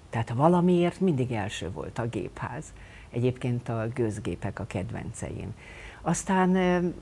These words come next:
ugye felnőtt korban is, tehát, ö, a vízhez való kötöttség, hát ezt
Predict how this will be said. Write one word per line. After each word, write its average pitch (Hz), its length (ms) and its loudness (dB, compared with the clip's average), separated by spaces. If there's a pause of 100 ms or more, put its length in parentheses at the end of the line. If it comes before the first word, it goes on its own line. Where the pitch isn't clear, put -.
ugye 185 420 4
felnőtt 147 540 6
korban 123 480 2
is, 127 320 -2
tehát, 120 320 2 (100)
ö, 120 240 0 (200)
a 123 200 -2
vízhez 127 580 0
való 123 400 2
kötöttség, 120 640 0
hát - 200 -4
ezt 110 220 -6